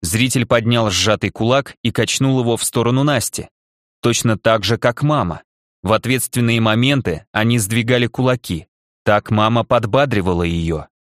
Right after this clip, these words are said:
И Настя поняла, что это за человек. Она знала о нём, но никогда не видела.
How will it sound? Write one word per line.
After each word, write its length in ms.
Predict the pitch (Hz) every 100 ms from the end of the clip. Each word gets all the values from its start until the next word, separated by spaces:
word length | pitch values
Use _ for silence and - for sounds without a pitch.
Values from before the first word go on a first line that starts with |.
| _ _ _ _ _
И 80 | 117
Настя 340 | 131 143 - 135
поняла, 480 | 143 147 156 147
что 260 | 113 - 131
это 180 | 123 107
за 140 | 98
человек. 580 | - 110 107 92 - - _ _ _ -
Она 280 | 110 117
знала 420 | 104 113 131 123 117
о 60 |
нём, 280 | 117 139 127
но 80 | 117
никогда 500 | 113 117 110 104 113
не 160 | 131
видела. 460 | 139 131 90 78